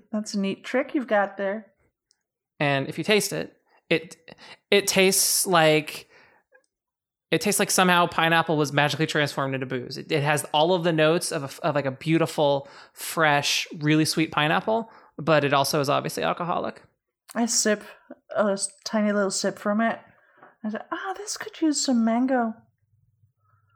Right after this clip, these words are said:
Speaker 2: Oh. Hmm.
Speaker 1: It's good, though. But I love mango.
Speaker 2: I don't have any of those right now.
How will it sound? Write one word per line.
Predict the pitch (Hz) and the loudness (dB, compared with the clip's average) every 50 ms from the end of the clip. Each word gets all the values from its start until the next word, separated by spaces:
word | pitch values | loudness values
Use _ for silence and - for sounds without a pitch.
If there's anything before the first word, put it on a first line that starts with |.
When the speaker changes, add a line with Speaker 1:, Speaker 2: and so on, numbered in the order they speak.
| _ - | _ 0
Speaker 2:
Oh. | - 202 202 196 185 175 175 185 202 - - - - _ _ _ _ _ _ _ _ _ _ _ _ _ _ _ _ _ _ _ _ _ _ _ - | 2 4 6 6 4 4 2 2 -2 -4 -8 -12 -14 _ _ _ _ _ _ _ _ _ _ _ _ _ _ _ _ _ _ _ _ _ _ _ -4
Hmm. | 220 196 180 175 175 190 - _ _ _ _ - | -2 0 0 0 -2 -4 -6 _ _ _ _ -8
Speaker 1:
It's | 285 269 - | -6 -6 -2
good, | - 427 480 392 339 359 349 - - _ _ _ _ _ _ _ - | 0 2 4 4 4 2 0 -6 -16 _ _ _ _ _ _ _ -4
though. | 185 190 196 220 240 247 - _ _ _ _ _ _ _ _ _ _ _ _ _ _ _ _ _ _ _ _ - | 0 0 0 0 -2 -6 -12 _ _ _ _ _ _ _ _ _ _ _ _ _ _ _ _ _ _ _ _ -8
But | 202 208 196 208 214 180 | -6 -4 -2 0 0 0
I | 190 190 | 0 0
love | 185 190 190 190 190 202 202 202 196 196 190 185 175 170 - - | 0 -2 -2 0 2 4 4 4 4 2 0 -4 -8 -12 -12 -10
mango. | 196 185 180 170 175 180 180 180 95 - 220 233 - _ _ _ _ _ _ _ _ _ _ - - - | -6 -4 -4 -4 -4 -4 -6 -6 -4 -4 -6 -6 -10 _ _ _ _ _ _ _ _ _ _ -14 -6 -2
Speaker 2:
I | 190 | 0
don't | 175 175 175 | 0 2 2
have | 160 160 151 | 2 0 0
any | 151 165 - | 0 -2 -6
of | - - | -6 -6
those | - 240 233 | -8 -8 -8
right | 233 - - | -8 -8 -8
now. | 240 233 233 247 247 254 | -8 -8 -8 -8 -10 -14